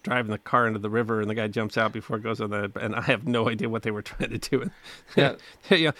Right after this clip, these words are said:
Speaker 1: people are just so fascinated with cars that you could just make a movie where you just wreck a car, and that would be the coolest thing. And, yeah, yeah, I guess we, I guess we still like car wrecks, right? Uh, but those are, so this, this one was kind of fun to put together because we got to show a lot of that kind of
Speaker 2: Yeah.
Speaker 1: old-timey stuff, and then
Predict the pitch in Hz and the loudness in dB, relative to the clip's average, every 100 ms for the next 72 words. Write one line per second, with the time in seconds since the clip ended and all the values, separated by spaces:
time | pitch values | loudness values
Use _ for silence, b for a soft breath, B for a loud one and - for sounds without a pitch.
0 | B 254 220 220 190 196 165 185 - 165 | B 6 8 8 6 4 8 8 8 4
1 | 131 - 165 135 117 120 135 123 135 135 | 4 4 6 6 4 -4 -4 -4 -4 0
2 | 135 123 117 120 120 113 113 113 110 123 | 0 0 0 2 2 0 0 -2 -2 -4
3 | 110 - - 120 113 113 110 117 - 127 | -6 -6 -2 -2 -2 -4 -4 -6 -4 -4
4 | 117 - 151 120 110 - - 285 302 294 | -4 -4 -4 -4 -6 -6 -6 -4 -4 -6
5 | 294 277 - - 175 165 165 - 175 139 | -6 -8 -6 -6 -6 -4 -6 -4 -4 -2
6 | 110 - _ - - 113 104 - 170 156 | -6 -8 _ -10 -4 -4 -4 -8 -6 -6
7 | B B B B B B B B - 147 | B B B B B B B B -8 0
8 | 117 139 143 160 180 170 156 151 - 147 | 0 2 4 6 6 8 8 4 0 2
9 | 165 151 175 - 165 185 185 156 - - | 2 4 2 6 6 8 6 4 0 2
10 | 170 160 - - 139 131 - 131 127 123 | 4 4 2 2 2 2 -2 -2 -2 -2
11 | 117 110 110 - 117 - 117 107 104 - | -2 -4 -4 -4 -6 -4 -4 -2 -2 0
12 | 135 120 113 117 113 117 - 117 117 117 | 2 2 0 -4 -4 -8 -6 -4 -4 -4
13 | 113 - 113 117 - 110 110 120 120 | -6 -6 -4 -4 -4 -2 -2 0 0